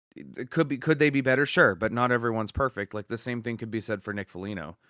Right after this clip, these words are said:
But, um, you know, I'm leaning more towards, like, 'cause at the start of the season, if, or even, like, I don't know, a quarter of the way through the season,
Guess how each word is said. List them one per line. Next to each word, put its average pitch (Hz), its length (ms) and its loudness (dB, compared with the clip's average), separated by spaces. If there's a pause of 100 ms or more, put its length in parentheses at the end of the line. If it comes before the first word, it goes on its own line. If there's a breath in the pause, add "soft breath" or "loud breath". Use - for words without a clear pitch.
(420)
But, 117 380 4 (1080)
um, 110 480 0 (460)
you 127 140 -6
know, 113 280 -4 (920)
I'm 175 300 6
leaning 147 400 2
more 135 260 4
towards, 131 320 0
like, 135 100 0
'cause 135 160 -2
at 139 100 0
the 139 100 -4
start 190 260 2
of 185 60 -2
the 139 100 2
season, 151 420 -2
if, 117 220 -8
or 117 260 -8
even, 139 320 -8
like, 117 240 -8 (920)
I 123 80 -4
don't 117 100 -2
know, 104 160 2
a 104 40 -2
quarter 135 300 4
of 135 80 6
the 127 60 2
way 123 160 2
through 123 160 -4
the 104 100 -8
season, 123 540 -6